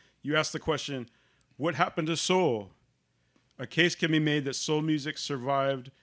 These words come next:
as long as there was a movement in place to give the music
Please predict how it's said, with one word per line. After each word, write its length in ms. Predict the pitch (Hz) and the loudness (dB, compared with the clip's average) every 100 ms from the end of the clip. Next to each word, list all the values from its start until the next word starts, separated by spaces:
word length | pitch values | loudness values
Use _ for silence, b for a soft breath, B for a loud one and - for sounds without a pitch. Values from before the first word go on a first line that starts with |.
| _ | _
as 200 | 127 113 | -8 -4
long 260 | 135 151 151 | 0 0 0
as 180 | 143 117 | -2 -2
there 280 | 143 139 139 | 0 0 -2
was 260 | 131 127 | 0 0
a 60 | 123 | 0
movement 560 | 120 143 190 160 151 139 | 2 6 6 6 2 0
in 100 | 123 | -4
place 380 | - 117 107 | -2 -4 -4
to 140 | - 117 | -10 -6
give 320 | 120 156 127 | -2 -2 -2
the 80 | 139 | -8
music 640 | 127 131 135 127 131 - | -6 -4 -4 -4 -6 -8